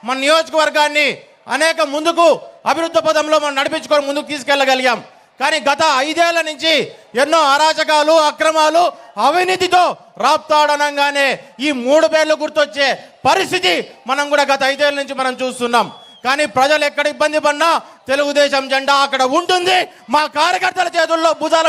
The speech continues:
మీద అక్కడ దాకా చేరుతుంది అనేలాగా మనమంతా ఆ మాట నిలబెట్టుకొని మనం ముందుకు వెళ్ళిన పరిస్థితి. మరి అదే రకంగా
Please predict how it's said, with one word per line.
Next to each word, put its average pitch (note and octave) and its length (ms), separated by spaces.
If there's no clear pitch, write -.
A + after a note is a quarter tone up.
మీద D#4 140
అక్కడ D4+ 180
దాకా D#4 180
చేరుతుంది E4+ 480
అనేలాగా D4 480
మనమంతా D4+ 420
ఆ - 20
మాట F4 160
నిలబెట్టుకొని D#4 520
మనం C#4+ 160
ముందుకు C#4+ 260
వెళ్ళిన C#4 180
పరిస్థితి. A#3 400
మరి C4 180
అదే D4+ 140
రకంగా D4 380